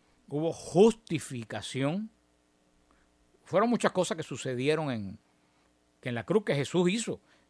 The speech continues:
en ese, en ese momento, reparación. ¿Cuántas, cuántas cosas, eh, suceden en la cruz? Pero lo más importante es que restaura la obediencia en, no en ti y en mí,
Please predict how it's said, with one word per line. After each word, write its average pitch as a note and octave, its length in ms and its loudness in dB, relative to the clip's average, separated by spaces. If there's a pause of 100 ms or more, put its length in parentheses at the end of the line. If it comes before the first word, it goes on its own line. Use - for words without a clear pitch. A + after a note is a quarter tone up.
(100)
en B2+ 180 -4
ese, C3 460 -6 (680)
en B2 140 -6
ese B2+ 180 -6
momento, C#3 420 -2
reparación. C#3 920 0 (380)
¿Cuántas, G3+ 320 2
cuántas G3 320 -6
cosas, F3+ 400 -4
eh, A#2+ 320 -2 (880)
suceden F3 380 0
en F#3 60 4
la E3 80 4
cruz? F#3 140 4
Pero F#3 140 8
lo E3+ 60 10
más G#3+ 120 8
importante G3+ 460 2
es - 80 -6
que - 140 0
restaura E3+ 640 2 (320)
la C3 320 -4
obediencia D3+ 1120 0 (580)
en, B2 260 -4 (580)
no E3 120 2
en A#3+ 100 4
ti A3 140 4
y - 20 6
en D#3+ 160 2
mí, E3 260 0